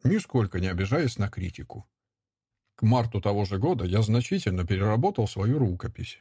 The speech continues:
и уже в апреле этот роман был опубликован в издательстве Кабунша под названием «Император гражданского насилия». Я был удивлен тем, насколько быстрым оказался процесс превращения рукописи в готовую книгу.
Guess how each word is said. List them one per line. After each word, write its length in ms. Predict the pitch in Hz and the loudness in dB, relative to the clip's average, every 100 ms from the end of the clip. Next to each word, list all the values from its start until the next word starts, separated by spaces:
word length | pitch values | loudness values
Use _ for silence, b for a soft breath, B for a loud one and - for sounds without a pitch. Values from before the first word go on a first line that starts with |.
| _ | _
и 80 | 110 | 2
уже 260 | 139 143 | 4 4
в 60 | 202 | 4
апреле 420 | 226 160 240 123 | 2 2 2 2
этот 240 | 107 110 110 | 0 0 2
роман 340 | 117 185 147 | 2 2 2
был 180 | 131 147 | 4 2
опубликован 680 | 120 107 110 113 160 127 117 | 2 2 2 2 2 2 2
в 140 | 117 | 2
издательстве 600 | 113 95 120 110 110 107 | 4 2 0 0 0 0
Кабунша 600 | 113 117 139 156 104 - | 2 2 2 2 0 -2
под 160 | - 90 | -4 0
названием 580 | 101 113 156 170 160 147 b b | 0 2 2 2 0 -4 b b
«Император 600 | - 117 101 113 196 180 | 4 4 4 2 2 0
гражданского 680 | 156 117 113 98 90 - 92 | 2 2 2 0 -2 -2 0
насилия». 640 | 98 117 - 90 - - - _ _ _ _ - | 2 0 0 -6 -6 -14 -20 _ _ _ _ 0
Я 200 | 104 123 | 4 4
был 160 | 123 | 4
удивлен 480 | 120 113 113 104 82 | 4 4 4 2 -2
тем, 340 | - 135 143 - | 0 0 0 -2
насколько 500 | 120 110 - 104 - | -2 0 0 0 2
быстрым 460 | 98 123 - - 87 | 4 4 2 -4 -4
оказался 500 | 87 98 156 175 117 | 0 0 0 0 0
процесс 540 | 110 104 - 165 - b b b | 0 0 0 0 -2 b b b
превращения 680 | 175 147 117 110 107 87 87 | 0 2 2 0 -2 -2 0
рукописи 540 | 95 185 135 139 - | 0 0 0 0 2
в 100 | 117 | 2
готовую 500 | 104 101 87 90 107 | 2 0 0 0 0
книгу. 500 | 117 120 107 90 85 | 2 2 2 0 -12